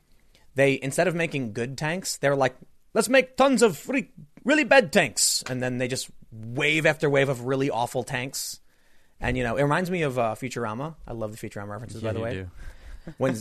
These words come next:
Speaker 1: when Zap, Zap Brannigan's like, "I sent wave after wave of my own men until we reached the kill bot limit and they shut down. That's how we won the war."
Speaker 2: Oh, yeah.
Speaker 1: Yeah, but, you know, in this regard, if, if China ends up,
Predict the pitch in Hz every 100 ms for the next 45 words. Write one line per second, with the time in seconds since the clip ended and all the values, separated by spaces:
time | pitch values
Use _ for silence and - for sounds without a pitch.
0 | - 131 117 139 - 120 127 - 117 117
1 | 127 127 123 117 107 - 117 117 147 123
2 | 127 196 190 180 160 175 190 175 147 139
3 | 147 156 160 147 170 143 123 113 135 131
4 | 143 143 - - 151 143 139 - 139 127
5 | 113 113 135 110 123 123 104 - - 120
6 | 120 110 107 104 107 131 _ - - 95
7 | 92 92 - _ _ - 123 120 107 107
8 | 110 107 _ _ - 131 113 98 98 -
9 | - - 143 - 175 139 127 123 - 123
10 | 123 - 143 175 156 123 123 113 120 107
11 | 104